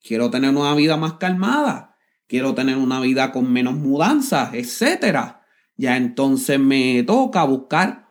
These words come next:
otro lugar. Pero ¿ves por dónde voy? Bien importante. Otra cosa que a veces no nos damos la tarea de hacer es fallar.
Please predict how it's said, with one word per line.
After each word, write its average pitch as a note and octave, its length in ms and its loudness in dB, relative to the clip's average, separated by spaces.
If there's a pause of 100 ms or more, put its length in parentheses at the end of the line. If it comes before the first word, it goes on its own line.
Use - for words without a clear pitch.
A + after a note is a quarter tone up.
(160)
otro C3+ 600 -4
lugar. A#2 540 -4 (440)
Pero A2+ 220 -2
¿ves B2 120 -4
por F#3 160 0
dónde F#3+ 260 0
voy? G#3+ 320 2 (800)
Bien C#3 380 2
importante. B2 960 -6 (1400)
Otra D4 340 2
cosa D#4+ 360 0
que A3 260 0
a F#3 120 -2
veces G3 280 -2
no B3 140 4
nos A3+ 240 2
damos A3 580 -4
la G3 240 -2
tarea G3 480 2
de D#3 720 0 (800)
hacer G#3+ 680 0
es F#3+ 640 -4
fallar. C3 640 0